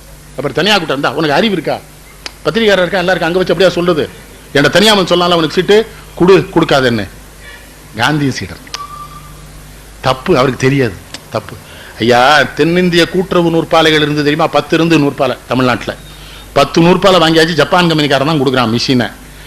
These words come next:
அவன் என்ன பண்றான், பத்து கொடுத்ததுக்கு கமிஷன் கொடுக்கணும். கமிஷன் யார்கிட்ட கொடுக்கறதுங்கிறான் வெங்கட்ராமன்ட்ட. இவர் சிரிச்சுக்கிட்டே கேக்குறாரு, "என்ன ஆர்வி, கமிஷன் கொடுக்கணுங்கிறானா?" அப்படிங்கிறாரு. வெங்கட்ராமன், "ஆமாங்கய்யா."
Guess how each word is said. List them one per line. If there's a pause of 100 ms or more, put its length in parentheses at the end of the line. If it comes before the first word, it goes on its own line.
(200)
அவன்
என்ன
பண்றான்,
பத்து
கொடுத்ததுக்கு
கமிஷன்
கொடுக்கணும். (920)
கமிஷன்
யார்கிட்ட
கொடுக்கறதுங்கிறான்
வெங்கட்ராமன்ட்ட. (160)
இவர்
சிரிச்சுக்கிட்டே
கேக்குறாரு,
"என்ன
ஆர்வி, (340)
கமிஷன்
கொடுக்கணுங்கிறானா?" (100)
அப்படிங்கிறாரு. (680)
வெங்கட்ராமன்,
"ஆமாங்கய்யா."